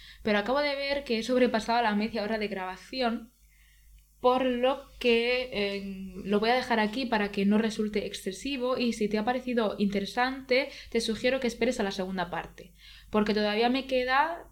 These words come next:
por hablar de el debate sexo biológico y género gramatical y un poco sobre la evolución del castellano,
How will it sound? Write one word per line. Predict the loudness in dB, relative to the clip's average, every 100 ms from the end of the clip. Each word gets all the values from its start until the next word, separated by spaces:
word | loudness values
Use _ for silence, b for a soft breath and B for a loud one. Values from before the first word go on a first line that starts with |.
| 0
por | 2
hablar | 4 2 2 2 0
de | -4 -4 -4 -8 -8
el | -2 2
debate | 2 2 -2 -4 -8 -8
sexo | -6 -6 -4 -4
biológico | 0 0 -2 -6 -14 -12 -12
y | -8
género | 0 2 2
gramatical | -2 -2 -2 -2 2 2 2 -4 _ B B B B
y | -2
un | 0 2
poco | 0 0
sobre | 0 2 4
la | 2
evolución | 0 -4 -2 0
del | 0
castellano, | -4 -6 -6 0 2 2 0